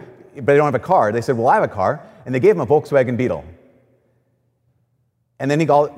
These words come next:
all of a sudden got a bunch of different Bibles, written in Polish,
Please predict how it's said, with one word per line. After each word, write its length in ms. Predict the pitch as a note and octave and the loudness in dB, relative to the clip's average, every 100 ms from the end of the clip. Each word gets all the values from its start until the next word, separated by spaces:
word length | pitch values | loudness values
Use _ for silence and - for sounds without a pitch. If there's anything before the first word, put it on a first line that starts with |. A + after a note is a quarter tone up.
| A#2 A#2 | -12 -4
all 100 | C3+ | -2
of 60 | |
a 40 | C3 | -2
sudden 160 | C#3 | -2
got 140 | B2 A#2+ | 0 0
a 40 | |
bunch 160 | B2 B2+ | -2 -4
of 60 | |
different 220 | A#2 A#2+ | -6 -2
Bibles, 540 | A2+ A2+ F2 - - _ _ _ _ _ _ | 0 -2 -4 -12 -20 _ _ _ _ _ _
written 460 | A2+ C3+ B2+ B2+ - | -6 -4 -4 -6 -10
in 300 | G#2+ G#2+ G2+ | -10 -8 -6
Polish, 540 | G#2 B2 B2+ C3 - | -4 -2 -4 -8 -20